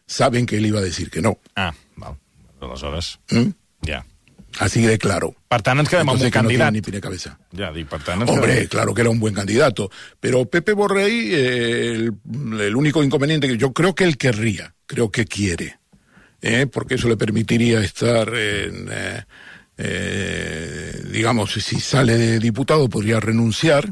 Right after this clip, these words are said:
Speaker 1: al primer puesto y podría continuar hasta noviembre, que termina su mandato.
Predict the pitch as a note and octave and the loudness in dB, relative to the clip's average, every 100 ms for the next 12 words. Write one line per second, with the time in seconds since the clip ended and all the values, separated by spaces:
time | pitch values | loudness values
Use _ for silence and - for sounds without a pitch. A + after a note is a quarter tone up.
0 | - _ _ - G2 - G#2+ A#2 A2 E3 | -12 _ _ -10 -8 -6 -6 -4 -2 2
1 | D3 - - G3+ - - _ _ - - | 2 0 -2 -2 -4 -20 _ _ -6 -2
2 | B2 A2+ C3+ C#3 B2 B2+ B2+ D3 C3+ G3 | 0 2 2 2 0 2 4 4 2 -2
3 | _ _ _ _ - G#2+ - B2+ C3+ C3 | _ _ _ _ -8 -6 -2 2 4 4
4 | C3+ C3 D3 B2+ A2 G2 A2+ A2 A#2 A2 | 2 2 0 0 -2 0 0 0 -2 0
5 | D3+ G3+ - - | 4 2 2 -8